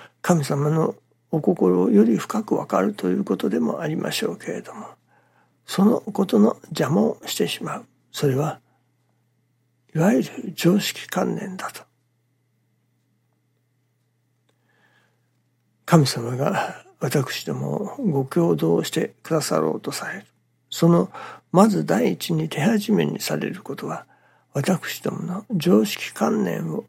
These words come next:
外すことを、ま、教えてくださるというのか、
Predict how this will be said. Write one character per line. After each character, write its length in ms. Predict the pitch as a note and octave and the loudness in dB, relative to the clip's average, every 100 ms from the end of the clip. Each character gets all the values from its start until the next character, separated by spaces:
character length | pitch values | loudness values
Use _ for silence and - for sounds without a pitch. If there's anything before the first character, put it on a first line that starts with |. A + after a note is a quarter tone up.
| _ | _
外 340 | - - E3+ G#3 | -8 -4 0 -2
す 260 | - - _ _ _ _ _ _ _ _ _ _ _ _ _ _ | -2 -8 _ _ _ _ _ _ _ _ _ _ _ _ _ _
こ 160 | - E3+ | -2 -2
と 260 | - F#3+ - - | 2 0 0 2
を、 240 | G#3+ - _ _ _ _ _ _ | 2 2 _ _ _ _ _ _
ま、 180 | F#3+ D3+ - - | -6 -6 -8 -8
教 240 | D#3 - | -4 -2
え 40 | C#3+ | -2
て 120 | D#3+ | -2
く 100 | - | -2
だ 80 | D3 | -4
さ 180 | - C#3 | 0 -2
る 60 | |
と 120 | C#3 | -2
い 40 | - | -6
う 40 | |
の 120 | B2+ | -6
か、 220 | D#3+ - | -8 -14